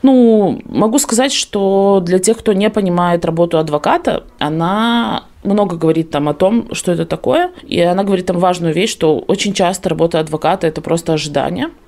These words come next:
Но просто вопрос в том, что ожидание и что? Ну, ты просто сидишь или что, в точку смотришь, спишь,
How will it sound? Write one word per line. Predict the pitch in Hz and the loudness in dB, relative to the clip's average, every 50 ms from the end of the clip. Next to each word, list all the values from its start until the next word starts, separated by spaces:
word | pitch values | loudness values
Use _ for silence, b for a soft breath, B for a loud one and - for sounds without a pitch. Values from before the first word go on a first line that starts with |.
| - - | -14 -4
Но | - 185 | -4 0
просто | 180 220 226 226 - | 2 2 0 2 0
вопрос | 208 208 202 220 220 220 | 0 0 2 0 0 0
в | - | 0
том, | - 226 202 | -2 -2 0
что | - - - 170 | -2 0 2 2
ожидание | 165 170 175 175 175 196 226 294 302 269 233 202 | 2 2 0 0 0 0 2 2 2 2 2 2
и | - - 214 196 | -2 -4 -4 -2
что? | - - - - - 160 123 110 - - - - - - - - | -2 -2 -2 -2 0 0 0 -2 -6 -10 -18 -20 -20 -20 -8 -4
Ну, | 196 - | -4 -2
ты | - 165 | -2 -4
просто | 165 175 196 190 - 185 | -2 -2 -2 -2 -2 -4
сидишь | 180 - 185 180 220 320 480 - - 190 | -4 -2 -4 -2 0 0 2 2 0 -4
или | 185 175 | -4 -4
что, | 170 - - 151 | -6 -4 -4 -4
в | 143 - - | -6 -6 -8
точку | - - 277 330 - - - | -4 -2 -2 -2 -4 -8 -8
смотришь, | 196 - - 160 143 139 - 135 - - | -8 -6 -4 -6 -6 -6 -6 -8 -8 -8
спишь, | - - - 165 - - - - - | -8 -8 -6 -6 -6 -6 -6 -8 -10